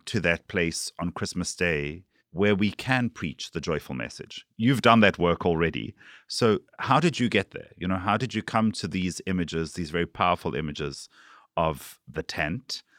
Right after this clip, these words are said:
this very powerful image of Jesus at the breast of God, which are quite unusual images? Obviously, it's your scriptural wisdom and years of learning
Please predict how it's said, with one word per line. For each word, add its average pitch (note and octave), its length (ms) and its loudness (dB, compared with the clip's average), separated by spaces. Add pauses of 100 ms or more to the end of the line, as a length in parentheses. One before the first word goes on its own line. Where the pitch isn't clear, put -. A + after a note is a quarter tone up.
(240)
this F2+ 200 -6
very F2 280 0
powerful F2+ 640 0
image D#2 440 -6 (120)
of D2 400 -4 (420)
Jesus F#2+ 520 -2
at D#2+ 160 -4
the D#2+ 80 -4
breast - 420 -4
of C#2+ 140 -8
God, C2+ 400 -4 (380)
which F#2+ 200 -4
are F#2 120 0 (180)
quite C3+ 220 2
unusual A2+ 560 6
images? F#2 680 4 (440)
Obviously, G#2 360 0
it's - 140 -6
your E2 100 -2
scriptural - 580 -2
wisdom D#2 500 0 (320)
and D#2+ 180 -4
years F2 300 0
of C#2+ 100 -6
learning D2+ 500 -4